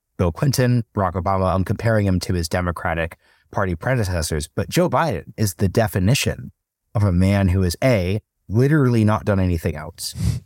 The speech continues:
been a politician his entire life, and B,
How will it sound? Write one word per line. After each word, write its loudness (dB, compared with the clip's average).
been 2
a 0
politician 0
his 0
entire 0
life, -6
and 2
B, 0